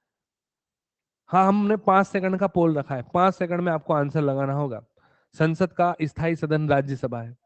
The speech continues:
है ना, संसद का स्थायी सदन राज्यसभा होने वाला है। जल्दी जल्दी लगाओ। भारतीय संसद बनती है <clears throat> किससे बनती है? भारतीय संसद किससे बनती है? भारतीय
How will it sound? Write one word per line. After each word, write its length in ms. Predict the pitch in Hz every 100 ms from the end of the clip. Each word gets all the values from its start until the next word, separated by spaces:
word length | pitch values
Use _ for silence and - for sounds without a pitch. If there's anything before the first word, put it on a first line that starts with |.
| _ _ _ _ 147
है 60 |
ना, 80 | 165
संसद 460 | 143 - 143 143 135
का 220 | 143 147 135
स्थायी 300 | - 143 135
सदन 400 | 131 151 214 202 _ -
राज्यसभा 540 | 131 135 139 127 131 151
होने 200 | 127 113
वाला 160 | 107
है। 80 | -
जल्दी 200 | 139 165
जल्दी 180 | 156 135
लगाओ। 260 | 117 110 117 _ _ _ -
भारतीय 420 | 139 160 165 220
संसद 320 | 202 190 180 190
बनती 400 | 185 180 214 180
है 100 | 131 _ _ -
<clears throat> 380 | 165 147 120 -
किससे 260 | 160 -
बनती 300 | 196 190 190
है? 100 | 131 - - - _ _ _ _ -
भारतीय 420 | 131 135 143 196 196
संसद 380 | 156 147 175
किससे 300 | - 160 -
बनती 280 | 156 135 127
है? 100 | 135 _ _ _ _ _ _ _ _ _ _ -
भारतीय 580 | 127 139 143 143 202